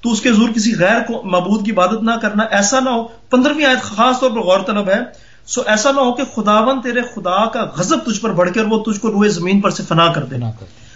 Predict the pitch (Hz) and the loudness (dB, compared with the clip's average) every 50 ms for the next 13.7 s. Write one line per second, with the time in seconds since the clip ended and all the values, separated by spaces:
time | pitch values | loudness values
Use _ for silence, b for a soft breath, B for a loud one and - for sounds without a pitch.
0 | b b - 208 220 220 226 - - - - 233 247 254 254 214 214 220 170 170 | b b -2 0 2 2 0 0 -2 -4 -4 -4 -6 -6 -6 -6 -6 -4 0 0
1 | 180 190 220 233 220 208 185 180 185 190 208 226 233 240 240 240 - - - - | 2 2 2 2 0 0 0 0 0 2 2 0 0 0 -4 -6 -8 -10 -20 -20
2 | - - - - 175 160 208 226 220 - - 214 208 202 220 240 233 214 208 - | -20 -16 -12 -10 -6 -2 -2 -2 -2 0 0 2 4 4 4 4 4 2 0 2
3 | 202 233 320 226 294 294 214 202 196 196 214 208 208 - 175 175 175 165 196 208 | 4 4 6 6 6 4 4 2 2 2 2 0 0 -4 -6 -6 -6 -4 -2 -2
4 | 202 - - 165 - - - - - b b b b b b 170 160 175 226 220 | -2 -4 -8 -12 -16 -16 -20 -20 -20 b b b b b b -6 -2 0 2 2
5 | 226 208 175 180 180 185 196 208 240 247 247 247 - - - 190 196 202 202 - | 2 2 2 2 2 2 2 2 2 2 2 0 -2 -2 -2 0 0 -2 -2 -4
6 | - 233 226 214 202 - 160 147 165 175 202 214 214 208 214 220 214 202 - 220 | -2 -2 -2 -2 -4 -4 -4 -2 0 0 0 -2 -2 -2 -2 -2 -2 -4 -6 -6
7 | 220 208 196 160 185 185 202 214 220 226 220 208 202 - - - - - - - | -6 -6 -6 -4 -2 0 0 0 0 0 0 -2 -6 -10 -16 -20 -20 -20 -20 -20
8 | - - - 147 165 180 185 220 233 226 - 214 226 220 208 208 226 220 208 208 | -20 -16 -8 -2 0 2 2 2 2 0 -2 -2 -2 -2 0 0 0 0 0 0
9 | 220 214 196 185 - 226 214 202 220 - 180 175 175 208 220 220 214 214 220 214 | 0 0 -2 -2 -2 -4 -4 -4 -4 -2 -2 -2 0 0 -2 0 0 0 0 0
10 | 202 - 202 214 202 220 220 208 233 208 180 175 190 202 220 226 226 214 202 196 | 0 0 -2 -2 0 0 0 2 2 2 2 2 2 4 4 4 4 4 2 2
11 | 208 214 208 208 202 202 - 226 - - 262 - - 269 247 - - 269 247 254 | 2 2 0 -2 -4 -4 -2 -2 -2 -2 -4 -2 0 0 0 0 0 0 0 2
12 | 202 196 185 180 190 175 151 - B B B B B B 135 131 127 - 240 226 | 2 2 0 0 0 -2 -2 -4 B B B B B B -6 -2 2 2 2 2
13 | 233 - 220 208 202 214 233 247 254 262 262 269 247 240 | 0 0 0 2 4 6 6 6 6 4 4 2 0 -2